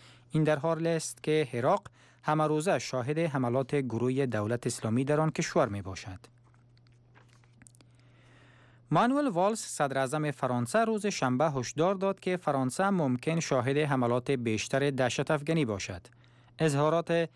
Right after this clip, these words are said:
صدر اعظم فرانسه پس از حملات دهشت افغانی روز جمعه در فرانسه، تونس و کویت بیان گردید. رهبران جهان حملات دهشت افغانی روز جمعه را که در نتیجه آن ده ها نفر کشته و زخمی گردید،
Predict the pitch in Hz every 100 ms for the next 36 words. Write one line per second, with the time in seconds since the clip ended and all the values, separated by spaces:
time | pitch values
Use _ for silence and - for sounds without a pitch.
0 | _ _ - - 139 139 123 131 127 131
1 | 123 120 143 165 - 147 151 143 135 120
2 | 127 127 135 120 113 123 123 110 113 117
3 | 165 190 147 147 143 120 131 151 139 139
4 | - 123 110 107 151 151 - 120 113 139
5 | - 147 143 - 180 113 - - _ _
6 | - 139 113 104 101 95 90 - - -
7 | - - _ 151 147 165 160 160 147 151
8 | 165 175 - - - 160 165 170 170 151
9 | 135 135 131 117 123 127 131 120 123 120
10 | 107 113 160 190 190 185 170 156 127 123
11 | 139 143 143 123 131 156 170 113 120 110
12 | 117 - - 165 160 147 131 110 107 -
13 | 196 185 170 165 160